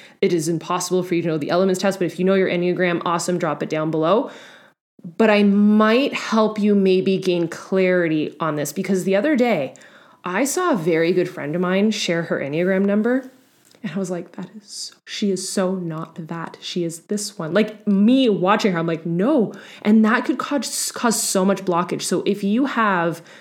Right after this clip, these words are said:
the wrong assessment of yourself because someone told you that you're something, or you were once labeled as something,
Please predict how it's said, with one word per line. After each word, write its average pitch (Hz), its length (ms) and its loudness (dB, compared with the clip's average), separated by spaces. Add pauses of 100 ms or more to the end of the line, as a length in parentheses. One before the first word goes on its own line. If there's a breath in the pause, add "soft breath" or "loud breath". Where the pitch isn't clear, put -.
(160 loud breath)
the 185 140 2
wrong 165 320 2
assessment 165 520 -2
of 202 140 0
yourself 208 400 0
because 175 240 -2
someone 170 240 -4
told 160 300 -4
you 190 100 2
that 190 120 0
you're 180 120 0
something, 190 380 -2
or 165 60 -2
you 165 160 0
were 156 120 0
once 156 320 -4
labeled 156 480 -2
as 185 160 0
something, 202 540 -2